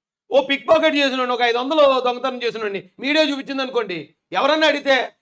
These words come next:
ఈ రాష్ట్రంలో పెద్ద దొంగ ఎవడంటే ఐదు వందలు దొబ్బేసిన వాడే అంటారు. ఎందుకంటే ఈ ఎవడైతే లక్ష కోట్లు దొబ్బేసిన దొంగలు ఉన్నారో వీళ్ళని మీడియా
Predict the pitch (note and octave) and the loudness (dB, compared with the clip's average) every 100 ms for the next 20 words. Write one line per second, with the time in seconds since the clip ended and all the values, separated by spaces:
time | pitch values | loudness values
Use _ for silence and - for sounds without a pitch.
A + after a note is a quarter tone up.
0 | _ A#3 A3+ C4 D4 D4 B3+ C4 C#4+ C4+ | _ -2 0 0 0 -2 -2 0 0 2
1 | C4+ C#4 B3 B3+ B3+ B3 A#3 A3+ A#3+ A3 | 2 2 2 2 0 -2 -2 -4 -4 -6
2 | E3+ - _ _ _ - D#3+ F#3+ A#3+ C#4+ | -8 -18 _ _ _ -18 -10 -6 0 0
3 | C#4 _ _ _ - A3 C#4+ C#4 A#3 F#3+ | 0 _ _ _ -8 0 2 2 2 2
4 | B3 C#4 C#4 B3 G#3 C4+ C#4 C#4 B3+ B3+ | 4 4 4 2 0 2 2 2 -2 -2
5 | A#3+ A#3+ A3 G#3+ G#3 F#3 D#3+ G#3 A3+ - | -4 -2 -4 -2 -4 -6 -6 -4 -6 -10
6 | _ - A#3 E4 D4+ C4 D4 | _ -2 0 0 0 -2 -2